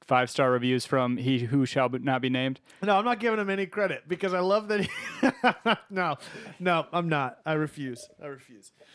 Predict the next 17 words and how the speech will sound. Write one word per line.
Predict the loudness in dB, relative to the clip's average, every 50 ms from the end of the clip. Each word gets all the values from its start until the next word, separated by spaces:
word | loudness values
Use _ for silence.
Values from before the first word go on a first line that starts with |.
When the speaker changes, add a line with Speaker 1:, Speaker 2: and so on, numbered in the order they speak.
| -20 -20 _ _ _ -2
Speaker 2:
Um, | 2 2 4 4 4 4 4 4 6 4 4 4 4 2 0 -2 -6 -10 -12 -14 -18 -20 _ _ _ _ _ _ _ _ _ _ _ _ _ _ _ _ _ _ _ _ _ _ _ _ 0
no, | 2 4 6 6 4 2
not | 0 -2 -4 -4 -4
quite. | 0 2 2 4 4 2 -2 -6 -10 -10 -10 -8 -8
That's, | -8 -8 -8 -8 -4
uh, | -2 0 2 2 2 0 -2 -4 -8 -16 -20 _ _ -2
ayahuasca's | 0 2 2 2 2 0 0 -2 -4 -4 -4
still | -4 -2 0 0 0
a | 0
thing. | -2 -2 -4 -4 -4 -4 -2
I | 0
went, | 0 0 0 2
I, | 2 2 2 4
oh, | 4 4 4 4
speaking | 0 -4 -4 -2 0 0 0
of | 2
ayahuasca, | 2 2 2 2 0 -2 -6 -8